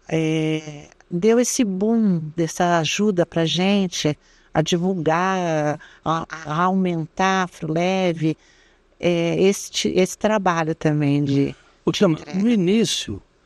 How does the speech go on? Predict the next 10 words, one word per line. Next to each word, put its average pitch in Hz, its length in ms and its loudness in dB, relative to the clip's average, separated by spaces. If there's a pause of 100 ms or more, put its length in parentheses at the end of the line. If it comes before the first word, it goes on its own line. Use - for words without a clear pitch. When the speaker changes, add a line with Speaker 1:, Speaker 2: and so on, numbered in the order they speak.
(180)
Speaker 2:
a - 100 -4
produção 180 640 2
que 180 140 -2
vocês 151 420 0
tinham 131 380 2
lá 117 160 0
no 113 120 0
sítio, - 480 0 (300)
Speaker 1:
Hum. 175 140 -6 (440)
Speaker 2:
é, 98 760 0